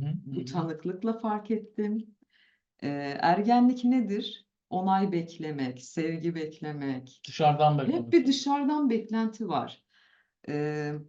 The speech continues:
Speaker 2: arkadaşıma şunu açık açık söylersem bana kızar mı, küser mi, bir daha benimle dostluk kurmaz mı?
Speaker 1: Hı hı, hı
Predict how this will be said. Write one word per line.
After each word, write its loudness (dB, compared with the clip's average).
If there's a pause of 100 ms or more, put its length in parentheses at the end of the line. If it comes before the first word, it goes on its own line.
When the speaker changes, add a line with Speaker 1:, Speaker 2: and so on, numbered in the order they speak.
Speaker 2:
arkadaşıma 2
şunu -2
açık -4
açık -4
söylersem -2
bana -4
kızar -2
mı, -4
küser -4
mi, -2
bir -4
daha 0
benimle -6
dostluk -8
kurmaz -4
mı? -2
Speaker 1:
Hı -2
hı, -4
hı -8